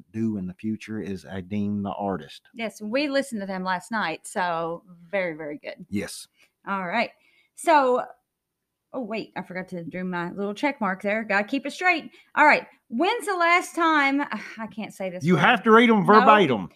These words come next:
Speaker 2: When is the last time you pooped your pants?
Speaker 1: For the record, it says, "When was the last time you shit your pants?" Which
Speaker 2: I
Speaker 1: I
Speaker 2: try not to cuss.
Speaker 1: It's, that's not cussing. It's in the dictionary.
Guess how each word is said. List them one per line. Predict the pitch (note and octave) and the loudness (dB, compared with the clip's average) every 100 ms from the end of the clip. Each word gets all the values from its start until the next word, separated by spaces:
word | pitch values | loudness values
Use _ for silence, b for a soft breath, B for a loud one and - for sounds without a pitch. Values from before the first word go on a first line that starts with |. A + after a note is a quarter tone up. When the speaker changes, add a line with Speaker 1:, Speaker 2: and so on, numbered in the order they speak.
| b - | b -8
Speaker 2:
When | C4 | -4
is | E4 F4+ | -4 -2
the | |
last | E4 E4+ E4+ | 0 0 -2
time | D#4+ D#4 | -4 -4
you | D#4 | -6
pooped | D4 D4 - | -10 -10 -14
your | G3 | -12
pants? | G3 E3+ E3+ - - | -10 -10 -12 -14 -6
Speaker 1:
For | C#3 | -2
the | C3 | 4
record, | F3 E3+ A#2+ | 4 4 0
it | A#2 | -4
says, | - C3 A2+ | -2 -2 0
"When | B2+ | -2
was | A#2+ | -2
the | G#2+ | -2
last | A#2+ - | -4 -4
time | B2 A2 | -6 -6
you | F#2 | -6
shit | B2+ C3 | -6 -8
your | - | -8
pants?" | G#2+ G#2 F#2+ | -8 -8 -8
Which | F#2+ | -8
Speaker 2:
I | A3+ | -6
Speaker 1:
I | - | -6
Speaker 2:
try | A#3+ A3 | -6 -8
not | A3 | -10
to | G#3 | -14
cuss. | G#3+ F3+ - | -16 -10 -6
Speaker 1:
It's, | E3+ | -8
that's | - A#2+ - | -6 -8 -2
not | F#3 - | -2 -2
cussing. | A#2 G2+ D#3+ D3+ | -6 -6 -8 -10
It's | C#3 | -10
in | D#3 | -8
the | |
dictionary. | F#3 E3 - F#2 C#2 - | -10 -10 -8 -8 -8 -16